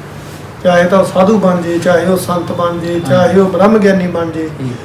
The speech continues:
Speaker 1: ਚਾਹੇ ਉਹ ਥੱਲੇ ਨੂੰ ਜਾ ਵੜੇ ਰਾਖਸ਼ ਬਣ ਜੇ, ਚਾਹੇ ਉਹ ਪਸ਼ੂ ਬਣ ਜੇ।
Speaker 2: ਜੀ।
Speaker 1: ਥੱਲੇ ਨੂੰ ਜਾਊਗਾ ਤਾਂ ਪਸ਼ੂ ਬਿਰਤੀ ਵੱਲ ਜਾਊਗਾ, ਜੇ ਉੱਪਰ ਨੂੰ ਜਾਊਗਾ ਤੇ ਤਰੱਕੀ ਵਾਲੇ ਪਾਸੇ ਜਾਊਗਾ। ਜਿਵੇਂ
Speaker 2: ਜੀ।
Speaker 1: ਹੁਣ ਕੋਈ ਬੱਚਾ ਸਕੂਲ ਦੇ ਵਿੱਚ ਪੜ੍ਹਦਾ ਹੋਵੇ,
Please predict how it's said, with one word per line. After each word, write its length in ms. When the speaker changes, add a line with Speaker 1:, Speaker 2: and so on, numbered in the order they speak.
Speaker 1:
ਚਾਹੇ 280
ਉਹ 80
ਥੱਲੇ 220
ਨੂੰ 200
ਜਾ 200
ਵੜੇ 200
ਰਾਖਸ਼ 300
ਬਣ 360
ਜੇ, 160
ਚਾਹੇ 260
ਉਹ 80
ਪਸ਼ੂ 340
ਬਣ 140
ਜੇ। 200
Speaker 2:
ਜੀ। 160
Speaker 1:
ਥੱਲੇ 220
ਨੂੰ 160
ਜਾਊਗਾ 360
ਤਾਂ 120
ਪਸ਼ੂ 260
ਬਿਰਤੀ 400
ਵੱਲ 160
ਜਾਊਗਾ, 400
ਜੇ 120
ਉੱਪਰ 280
ਨੂੰ 160
ਜਾਊਗਾ 420
ਤੇ 520
ਤਰੱਕੀ 320
ਵਾਲੇ 160
ਪਾਸੇ 320
ਜਾਊਗਾ। 340
ਜਿਵੇਂ 240
Speaker 2:
ਜੀ। 60
Speaker 1:
ਹੁਣ 160
ਕੋਈ 120
ਬੱਚਾ 340
ਸਕੂਲ 300
ਦੇ 80
ਵਿੱਚ 180
ਪੜ੍ਹਦਾ 280
ਹੋਵੇ, 300